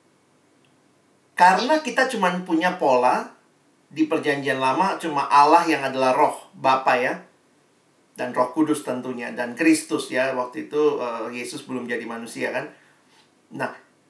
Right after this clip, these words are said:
karena itu kita seringkali sulit menghayati ketika itu ma-,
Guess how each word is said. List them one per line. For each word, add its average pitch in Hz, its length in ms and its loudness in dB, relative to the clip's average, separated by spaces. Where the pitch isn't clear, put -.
karena 180 400 6
itu 139 400 -6
kita 190 480 0
seringkali 123 960 -2
sulit 233 640 -2
menghayati 175 800 2
ketika 202 400 0
itu 170 320 2
ma-, 170 320 2